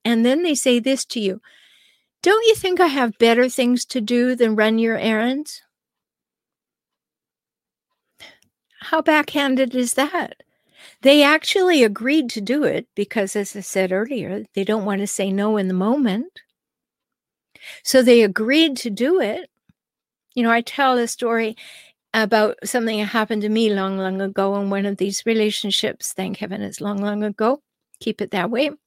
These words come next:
But I was speaking, and I was traveling a lot speaking. And, uh, in the book, Stop That's Crazy Making, I tell this story. And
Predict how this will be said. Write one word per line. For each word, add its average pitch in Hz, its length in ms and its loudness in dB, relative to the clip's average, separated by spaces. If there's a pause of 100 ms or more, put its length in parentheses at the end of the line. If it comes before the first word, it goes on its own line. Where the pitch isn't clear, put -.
(1400)
But 254 120 2
I 269 100 6
was 262 180 2
speaking, 233 600 2
and 220 100 0
I 220 60 2
was 226 160 0
traveling 247 600 0
a 214 60 -2
lot 220 380 0
speaking. 208 760 -6 (560)
And, 226 440 4
uh, 202 420 0
in 240 160 4
the 240 80 4
book, 233 360 0
Stop - 400 -2
That's - 240 -4
Crazy 214 340 -2
Making, 196 420 -6
I 190 100 -4
tell 208 280 -4
this 202 160 -8
story. 285 480 2 (440)
And 240 360 4